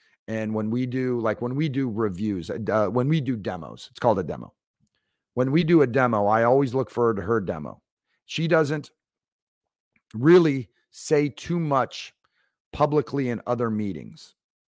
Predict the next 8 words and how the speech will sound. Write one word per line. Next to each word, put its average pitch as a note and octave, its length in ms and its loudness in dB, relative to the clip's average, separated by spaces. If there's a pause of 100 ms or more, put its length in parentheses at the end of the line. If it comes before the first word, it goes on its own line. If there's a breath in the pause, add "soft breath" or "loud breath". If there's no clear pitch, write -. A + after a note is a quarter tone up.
unless B2+ 320 -4
really E3+ 200 2
called G2+ 280 0
upon. - 320 -10 (1200)
When C3 160 -2
she F#3+ 280 -2
does D3+ 360 0
demos, G2 640 -4